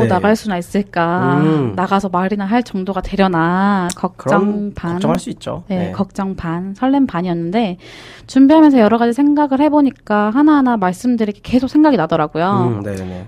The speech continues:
Speaker 2: 네, 그래서 평소에도 뭘 좋아하거나 누굴 좋아하거나 그러면 거기에 푹 빠져버리는 성격인 것 같다고 주변에서 말들을 마-, 되게 많이 들었었어요,
Speaker 1: 약간
Speaker 2: 저는.
Speaker 1: 금사빠?
Speaker 2: 아니, 금사빠라기보다는
Speaker 1: 네.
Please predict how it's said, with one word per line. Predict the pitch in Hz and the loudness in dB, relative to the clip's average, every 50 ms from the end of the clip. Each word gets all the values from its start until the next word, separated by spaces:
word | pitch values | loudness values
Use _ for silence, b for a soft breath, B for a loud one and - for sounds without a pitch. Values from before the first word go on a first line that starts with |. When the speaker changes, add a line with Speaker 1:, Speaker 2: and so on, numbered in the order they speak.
| - _ | -12 _
Speaker 2:
네, | 196 185 175 - - - | -8 -8 -6 -8 -10 -12
그래서 | - - 220 208 202 | -8 -6 -6 -6 -4
평소에도 | - - 302 311 330 339 370 349 320 269 233 | -2 2 4 4 4 6 4 4 4 2 2
뭘 | 202 202 196 202 | 4 2 2 2
좋아하거나 | - 240 247 247 240 226 - - 208 196 190 190 196 196 190 185 175 175 | 2 0 0 2 2 0 0 -2 -4 -2 -2 0 0 0 0 -2 -2 -4
누굴 | 175 196 190 196 190 | -6 -6 -4 -4 -6
좋아하거나 | 180 - - 202 196 185 180 180 165 160 156 156 160 160 - 185 - | -6 -4 0 2 2 2 2 0 0 0 0 0 -2 -2 -4 -8 -10
그러면 | - 202 190 180 160 143 131 - - - | -8 -8 -6 -4 -6 -6 -8 -12 -18 -20
거기에 | - - 196 190 196 208 180 | -4 -4 -4 -2 -2 -6 -8
푹 | - - - - _ _ | -8 -10 -12 -14 _ _
빠져버리는 | - 311 320 370 359 370 349 330 302 302 262 254 240 233 233 | -6 -2 0 0 2 2 2 0 2 0 -2 -4 -4 -4 -2
성격인 | 240 269 277 277 262 - 269 269 254 247 247 | -2 -2 -2 -2 -2 -4 -6 -4 -4 -6 -6
것 | 220 214 | -6 -6
같다고 | - - - _ - 185 180 185 | -8 -10 -10 _ -6 -6 -6 -6
주변에서 | 180 - 214 202 220 220 202 196 196 | -6 -6 -6 -6 -4 -6 -6 -6 -6
말들을 | 180 170 160 165 175 185 185 196 190 180 175 | -6 -4 -4 -4 -6 -6 -6 -4 -4 -4 -6
마-, | 170 156 160 | -6 -10 -10
되게 | - - 220 233 269 262 | -6 -4 -2 0 0 0
많이 | 185 160 170 175 | 0 -2 -4 -6
들었었어요, | - - 180 202 233 - 202 175 - - 156 147 | -4 -2 0 0 2 0 -2 -4 -4 -6 -4 -4
Speaker 1:
약간 | 156 - 170 156 156 | -4 -4 -4 -2 -2
Speaker 2:
저는. | 160 165 | 0 0
Speaker 1:
금사빠? | 165 160 165 156 160 - - - 147 139 - B B B B B B B B B - | 2 2 2 2 0 -2 -2 -2 -4 -4 -4 B B B B B B B B B -18
Speaker 2:
아니, | 175 160 - | -18 -18 -14
금사빠라기보다는 | - - 175 175 - 196 - - 233 247 262 269 330 294 226 196 - 151 151 165 185 233 311 311 | -10 -8 -6 -6 -6 -6 -4 -4 -4 -4 -6 -8 -10 -8 -6 -6 -6 -6 -6 -6 -4 -2 -2 0
Speaker 1:
네. | 233 165 165 170 | -2 -2 -6 -10